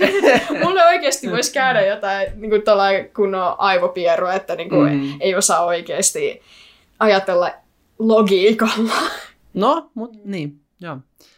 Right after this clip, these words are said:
Speaker 2: Ha, ne on tosiaan erityyppisiä, erityyppisiä juttuja.
Speaker 1: Erityyppistä niinku älykkyyttä kyllä
Speaker 2: On, on
Speaker 1: riittää,
Speaker 2: paljon.
Speaker 1: että, eh,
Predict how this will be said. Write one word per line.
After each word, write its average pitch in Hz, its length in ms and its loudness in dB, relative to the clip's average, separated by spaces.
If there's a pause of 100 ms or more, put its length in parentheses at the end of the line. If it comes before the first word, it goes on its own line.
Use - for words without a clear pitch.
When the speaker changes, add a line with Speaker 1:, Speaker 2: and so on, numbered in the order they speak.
(1080)
Speaker 2:
Ha, 143 240 -2 (120)
ne 165 140 -2
on 196 180 -2 (380)
tosiaan 139 440 -4
erityyppisiä, 127 580 -10 (160)
erityyppisiä - 480 -12
juttuja. 220 140 0
Speaker 1:
Erityyppistä 240 560 0
niinku 185 220 -8
älykkyyttä 180 520 -4
kyllä 175 200 -4
Speaker 2:
On, 113 220 0 (180)
on - 120 -10
Speaker 1:
riittää, 196 340 2
Speaker 2:
paljon. 180 160 2
Speaker 1:
että, - 240 -4 (800)
eh, 220 260 2